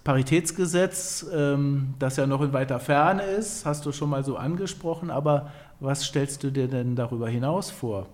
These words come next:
Vielleicht insbesondere mit Blick auf Spandau.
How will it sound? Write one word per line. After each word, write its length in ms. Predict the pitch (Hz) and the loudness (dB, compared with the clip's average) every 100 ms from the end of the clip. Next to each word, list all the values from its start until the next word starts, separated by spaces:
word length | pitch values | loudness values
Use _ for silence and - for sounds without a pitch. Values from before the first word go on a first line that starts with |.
| - | -18
Vielleicht 420 | - 120 127 127 | -8 -6 -6 -6
insbesondere 680 | 143 139 143 123 123 131 127 | -8 -6 -4 -2 0 -2 -2
mit 160 | 127 131 | -4 -6
Blick 180 | 131 | -6
auf 140 | 131 135 | -6 -8
Spandau. 500 | - 110 107 95 104 | -6 -6 -4 -6 -8